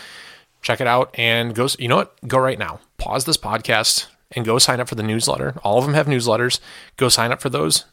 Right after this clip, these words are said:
Better not chance that you'll be, you know, able to access some of those deals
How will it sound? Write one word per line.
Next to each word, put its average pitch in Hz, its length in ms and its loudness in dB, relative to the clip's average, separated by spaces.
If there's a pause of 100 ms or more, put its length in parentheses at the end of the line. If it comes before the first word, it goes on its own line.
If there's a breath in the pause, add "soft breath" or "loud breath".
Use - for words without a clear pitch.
(220)
Better 117 580 -2
not 135 300 0
chance 127 360 0
that 104 120 -4
you'll 117 140 -2
be, 113 380 -4
you 107 160 -6
know, 104 300 -2
able 117 180 0
to 104 100 -2
access 110 560 2 (420 loud breath)
some 120 240 2
of 113 80 0
those 101 280 -2
deals 113 480 -2